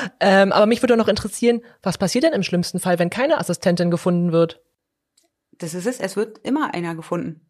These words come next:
Speaker 2: Das ist das Kuriose, es klappt irgendwie immer. Also wir haben ja von Montag bis Freitag, wir haben drei Beratungsbüros,
Speaker 1: Ja.
Speaker 2: da sind dann so die Einsätze aufgeteilt. Und, ähm, genau, von neun bis sechzehn Uhr sind wir im Büro dann sozusagen zuständig.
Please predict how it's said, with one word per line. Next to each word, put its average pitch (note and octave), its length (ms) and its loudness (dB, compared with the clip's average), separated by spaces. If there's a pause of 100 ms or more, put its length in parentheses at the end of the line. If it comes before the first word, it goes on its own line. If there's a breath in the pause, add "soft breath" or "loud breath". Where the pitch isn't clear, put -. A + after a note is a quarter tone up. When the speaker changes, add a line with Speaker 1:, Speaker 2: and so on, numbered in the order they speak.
Speaker 2:
Das F3 180 -6
ist - 200 -8
das C4 180 -6
Kuriose, B3 520 -2
es - 200 -8
klappt - 440 -8
irgendwie A#3+ 420 -2
immer. D3+ 320 -4 (400 loud breath)
Also F#3+ 160 -4
wir G3 100 -2
haben G3 80 0
ja A#3 80 -2
von A3+ 140 -6
Montag G3+ 300 -4
bis B3+ 100 -6
Freitag, C4+ 540 -4
wir G#3+ 140 -8
haben G#3 120 -8
drei G3+ 140 -4
Beratungsbüros, C#4+ 840 -2
Speaker 1:
Ja. F#3+ 160 -2
Speaker 2:
da G3+ 140 -2
sind G#3 160 -6
dann G#3+ 100 -6
so G3 80 -8
die F#3 120 -8
Einsätze G3 380 -2
aufgeteilt. C4+ 720 -4 (800 loud breath)
Und, G#3 600 -4 (140)
ähm, F#3+ 580 -6 (500 soft breath)
genau, F#3+ 220 0
von F#3 200 -4
neun F#3+ 180 0
bis A3 120 -8
sechzehn G3+ 400 -4
Uhr G3+ 140 -4
sind F#3 240 -6
wir E3 120 -6
im D#3+ 100 -6
Büro D3 280 -4
dann D4+ 180 -2
sozusagen B3 520 -6
zuständig. B3+ 960 -4